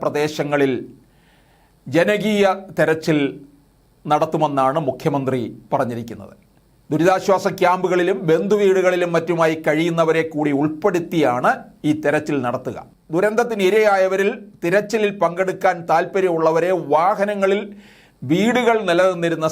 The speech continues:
സ്ഥലങ്ങളിൽ എത്തിക്കും. സുരക്ഷാ ഉദ്യോഗസ്ഥന്മാരുടെയും മറ്റും തിരച്ചിൽ സംഘങ്ങളുടെയും കൂടെയായിരിക്കും ഇവരെ ദുരന്ത സ്ഥലങ്ങളിലേക്ക് അയക്കുക. ഉരുൾപൊട്ടൽ ഉണ്ടായ പ്രദേശങ്ങളെ ആറ് മേഖലകളായി തിരിച്ചാണ് തിരച്ചിൽ.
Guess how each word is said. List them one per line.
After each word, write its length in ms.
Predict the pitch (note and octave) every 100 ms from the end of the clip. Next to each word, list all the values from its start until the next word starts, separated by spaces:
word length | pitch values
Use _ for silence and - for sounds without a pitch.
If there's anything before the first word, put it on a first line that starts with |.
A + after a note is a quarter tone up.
| D#3+
സ്ഥലങ്ങളിൽ 520 | D3 D3+ D#3 D#3+ E3 G3 - - D#3
എത്തിക്കും. 340 | D#3 C3 G2+ - _ _ _ -
സുരക്ഷാ 460 | - F3 F#3+ F#3+ G3+ F3+
ഉദ്യോഗസ്ഥന്മാരുടെയും 1080 | E3+ E3 E3+ E3+ E3+ E3+ E3 D#3+ D#3+ E3 D#3+ D#3
മറ്റും 260 | D3+ D#3+ D3+
തിരച്ചിൽ 360 | D#3+ E3 E3+ F3+ E3+
സംഘങ്ങളുടെയും 680 | D#3 D#3 D#3 D3+ D3+ D3 C#3 C#3
കൂടെയായിരിക്കും 800 | D#3 D#3+ C#3+ D3 C#3+ C#3 D#3+ F3+ - - D3
ഇവരെ 260 | C#3+ C#3 C3 - - - C#3+
ദുരന്ത 340 | F3+ F#3+ F#3+ F#3
സ്ഥലങ്ങളിലേക്ക് 720 | E3+ D#3 D3+ D3+ C#3 C3+ C3 B2
അയക്കുക. 360 | C3+ B2+ G#2+ - - _ _ - - -
ഉരുൾപൊട്ടൽ 480 | F3 A3+ A3+ G#3+ G#3+ G3+
ഉണ്ടായ 260 | G3+ G3+ G3+ F#3+
പ്രദേശങ്ങളെ 600 | F3+ G3+ G3+ G3+ G3+ F#3 E3+ F#3
ആറ് 260 | G#3+ A3 A3 F3+
മേഖലകളായി 840 | E3 F#3 F3 F#3 F#3 F3+ E3+ E3 E3 - - _ _ _
തിരിച്ചാണ് 500 | D3+ D3+ - C3+ C3 G3+ F3+
തിരച്ചിൽ. 340 | C#3 C3 G#2+